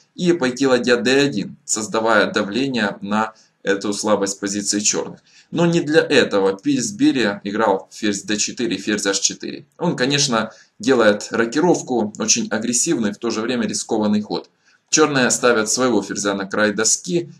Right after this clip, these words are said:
е три играют белые, открывая белопольника, и слон д семь.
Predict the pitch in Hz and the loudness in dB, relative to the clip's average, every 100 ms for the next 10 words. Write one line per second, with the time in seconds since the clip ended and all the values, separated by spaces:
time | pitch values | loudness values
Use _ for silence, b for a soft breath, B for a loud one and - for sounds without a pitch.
0 | - 101 131 147 120 101 101 107 107 104 | -12 -2 0 2 2 0 2 0 -2 -2
1 | 170 143 120 110 - 127 123 113 107 117 | 2 4 4 0 -4 0 2 2 0 -2
2 | 120 120 110 107 110 107 - 151 - 117 | -2 -2 -2 -4 -6 -6 -2 0 0 0
3 | 117 107 101 101 - 101 - | 0 -2 -2 -2 -2 -4 -10